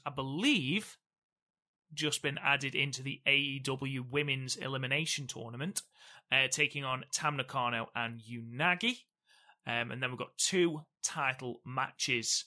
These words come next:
So we open up semi-main, uh, Syuri versus Azumi for the S W A World Championship,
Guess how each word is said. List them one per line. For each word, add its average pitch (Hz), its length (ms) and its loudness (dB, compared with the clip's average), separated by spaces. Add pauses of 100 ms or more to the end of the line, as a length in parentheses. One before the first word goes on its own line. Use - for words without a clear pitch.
So 120 680 0
we 123 380 0
open 156 340 2
up 135 280 -2
semi-main, 127 720 2 (440)
uh, 110 180 2
Syuri 147 640 2
versus 123 500 0
Azumi 151 640 0
for - 80 -10
the 123 220 -10
S 123 220 -2
W 117 360 -6
A 113 300 -4
World 117 320 -4
Championship, 147 720 0